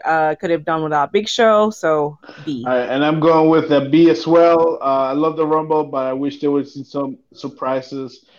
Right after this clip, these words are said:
Speaker 2: Uh, but yeah, alas, B is what I give it. And that's it for tonight.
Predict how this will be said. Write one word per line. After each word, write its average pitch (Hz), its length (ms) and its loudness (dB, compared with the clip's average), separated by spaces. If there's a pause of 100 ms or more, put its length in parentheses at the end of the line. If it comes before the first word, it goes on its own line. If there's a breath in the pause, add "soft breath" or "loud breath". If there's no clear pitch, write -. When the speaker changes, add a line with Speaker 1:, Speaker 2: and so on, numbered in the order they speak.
(240 soft breath)
Speaker 2:
Uh, 113 400 -6 (100)
but 117 160 -4
yeah, 110 280 0
alas, 113 500 -2
B 123 720 0
is 120 300 -2
what 123 160 2
I 117 100 2
give 120 260 2
it. 113 240 0
And 131 460 0
that's 139 360 2
it 156 200 2
for 170 140 0
tonight. 214 520 2